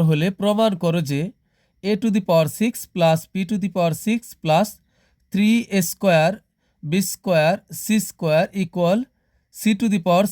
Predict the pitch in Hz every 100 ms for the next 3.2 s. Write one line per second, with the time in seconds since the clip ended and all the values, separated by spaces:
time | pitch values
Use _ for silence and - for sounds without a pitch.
0 | - 147 - - 160 160 190 180 185 196
1 | 233 - 190 185 190 196 175 - 170 -
2 | 226 190 214 _ _ _ _ _ - 165
3 | 185